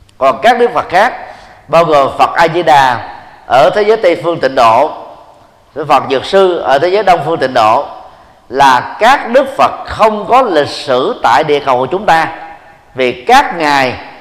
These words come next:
lãnh đạo các địa cầu khác ngoài địa cầu của chúng ta. Hai tuệ giác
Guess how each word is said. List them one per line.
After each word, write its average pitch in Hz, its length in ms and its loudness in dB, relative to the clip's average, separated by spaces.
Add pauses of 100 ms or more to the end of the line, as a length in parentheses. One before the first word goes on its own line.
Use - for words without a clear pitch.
(440)
lãnh 139 460 -2
đạo 120 400 2 (260)
các 254 380 2
địa 143 240 0
cầu 123 360 -2
khác 240 340 0 (800)
ngoài 147 680 0
địa 143 160 0
cầu 135 160 -4
của 131 140 -2
chúng 175 120 -8
ta. 139 160 0 (3750)
Hai 233 380 0
tuệ 165 160 2
giác 233 280 2